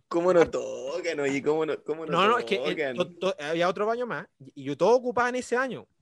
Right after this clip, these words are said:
Speaker 2: Solamente yo y la abuela ocupábamos ese baño.
Speaker 1: Mm.
Speaker 2: Entonces, y la señora, inocente, inocente. Pero buena onda, muy
Speaker 1: No, está bien.
Speaker 2: Les conté una vez
Speaker 1: Está
Speaker 2: que
Speaker 1: bien.
Speaker 2: fui a esa casa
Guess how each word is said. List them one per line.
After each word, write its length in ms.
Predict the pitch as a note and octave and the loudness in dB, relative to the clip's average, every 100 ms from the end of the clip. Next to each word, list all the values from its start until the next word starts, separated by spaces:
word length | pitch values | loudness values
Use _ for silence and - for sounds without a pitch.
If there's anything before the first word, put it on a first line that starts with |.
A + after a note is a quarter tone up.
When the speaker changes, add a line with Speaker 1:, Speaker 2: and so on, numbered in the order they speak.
| _ | _
Speaker 2:
Solamente 560 | - F3+ F#3+ F#3+ - C#3 | -4 -2 -2 -4 -8 -4
yo 140 | G3 | 0
y 40 | B3+ | 2
la 80 | |
abuela 280 | B3+ C4 C4 | 2 0 -2
ocupábamos 500 | A#3+ B3 A#3+ A#3+ A3+ | -4 -6 -6 -6 -8
ese 160 | G3+ D3+ | -12 -12
baño. 180 | A#2 G#2+ _ _ _ _ _ _ _ _ _ _ _ _ _ F4 _ _ _ _ _ _ _ _ _ _ | -16 -18 _ _ _ _ _ _ _ _ _ _ _ _ _ _ _ _ _ _ _ _ _ _ _ _
Speaker 1:
Mm. 580 | B2 A#2 A#2 A#2 A#2+ A#2+ | -12 -10 -10 -12 -14 -12
Speaker 2:
Entonces, 480 | B2+ C#3+ - B2+ - _ _ | -10 -10 -8 -12 -12 _ _
y 80 | B2 | -12
la 100 | A#2+ | -12
señora, 640 | B2+ B2+ D3 D3 C3+ A#2 - _ _ | -12 -10 -8 -8 -8 -10 -16 _ _
inocente, 800 | A#2+ A2+ - A2 A2+ B2 B2 - - _ - | -14 -14 -10 -8 -6 -8 -12 -20 -20 _ -20
inocente. 600 | A2 - - G#2 A#2 - _ _ _ _ _ _ | -20 -18 -18 -16 -16 -20 _ _ _ _ _ _
Pero 160 | - A#2+ | -6 0
buena 240 | B2 B2 C3 | 2 2 2
onda, 220 | B2 A2 | 0 -2
muy 80 | A#2 | 0
Speaker 1:
No, 260 | A#2 A#2+ A#2+ | 2 2 0
está 180 | - B2 | 2 0
bien. 280 | A2+ F#2+ - _ - | 0 -6 -14 _ -16
Speaker 2:
Les 120 | - C3 | -8 -6
conté 260 | A#2+ - | -6 -2
una 120 | C#3+ | 0
vez 120 | D3 E3 | 2 2
Speaker 1:
Está 180 | - | 4
Speaker 2:
que 60 | A#2 | 4
Speaker 1:
bien. 200 | A#2 C3+ | 2 0
Speaker 2:
fui 100 | C3 | 0
a 40 | D3 | 0
esa 160 | D3 | 2
casa 380 | D3 D#3+ G3 A3 | 2 0 -2 -8